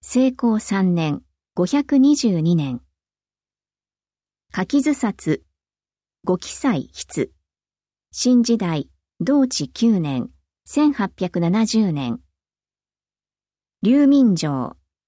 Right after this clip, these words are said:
中村不節筆。明治四十一年、千九百八年。中村不節っ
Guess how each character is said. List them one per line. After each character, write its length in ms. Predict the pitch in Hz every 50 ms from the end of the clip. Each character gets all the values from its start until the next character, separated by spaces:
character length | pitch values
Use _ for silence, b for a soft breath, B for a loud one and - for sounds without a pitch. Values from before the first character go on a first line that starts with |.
| _ -
中 280 | 170 175 - 269 269
村 260 | 269 269 262 254 254 262
不 60 | -
節 380 | - - 247 226 - - 160
筆。 440 | 156 - - - - - 139 - - _ _ _ _ _ _ _ _ _ _ _ _ -
明 240 | 240 294 294 277
治 160 | 254 190 185 190
四 220 | 240 262 254 240
十 180 | 226 190 185 180
一 240 | 175 170 - - 220
年、 280 | 190 170 156 120 - - _ _ _ _ _ _
千 340 | - - 294 302 294 262 254
九 240 | - - 269 269 254
百 260 | 254 208 175 - -
八 360 | - - 170 160 - - 262
年。 240 | 247 180 127 240 - _ _ _ _ _ _ _ _ _ _ _ _ _ _ _ _ _ _ _ _ _ _ _ _ _ _ _ _ _ _ _ _ _ _ _ _ -
中 260 | 180 180 - 269 277
村 220 | 277 294 302 302
不 60 | 302 -
節 300 | - 311 285 - -
っ 40 | -